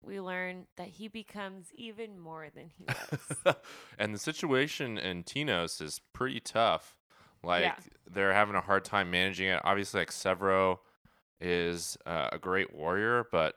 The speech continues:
Speaker 2: maybe not the best leader.
Speaker 1: Or caregiver. <laughs>
Speaker 2: Yeah.
Speaker 1: He doesn't even shower frequently.
Speaker 2: <laughs>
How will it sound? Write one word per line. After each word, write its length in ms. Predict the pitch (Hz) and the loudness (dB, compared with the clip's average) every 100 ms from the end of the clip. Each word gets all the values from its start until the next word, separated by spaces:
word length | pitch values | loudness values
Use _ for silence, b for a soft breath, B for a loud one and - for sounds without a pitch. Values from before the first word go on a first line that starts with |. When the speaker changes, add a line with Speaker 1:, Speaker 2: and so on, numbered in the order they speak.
| - | -4
Speaker 2:
maybe 260 | 90 85 | -4 -4
not 280 | 82 82 - - | -4 -4 -4 -10
the 80 | 85 | -6
best 480 | 85 78 - - - | -4 -4 -8 -16 -16
leader. 560 | 85 90 98 104 113 113 - | -8 -4 0 0 -2 -6 -18
Speaker 1:
Or 100 | 160 - | -18 -10
caregiver. 640 | 202 202 190 240 214 240 | -6 -4 -2 -4 -2 -4
<laughs> 40 | 185 | -2
Speaker 2:
Yeah. 340 | 202 190 165 | 2 4 2
Speaker 1:
He 60 | 202 | 0
doesn't 260 | 214 196 196 | -2 -2 -4
even 260 | 175 147 - B B | -6 -10 -16 B B
shower 560 | - 190 180 196 202 214 | -10 -4 -2 -2 -4 -6
frequently. 760 | 226 220 - 214 135 220 135 - 165 - | -6 -6 -6 -8 -8 -2 -2 -2 -6 2
Speaker 2:
<laughs> 800 | 185 156 185 - 127 143 - 135 | 4 6 4 4 2 0 2 -2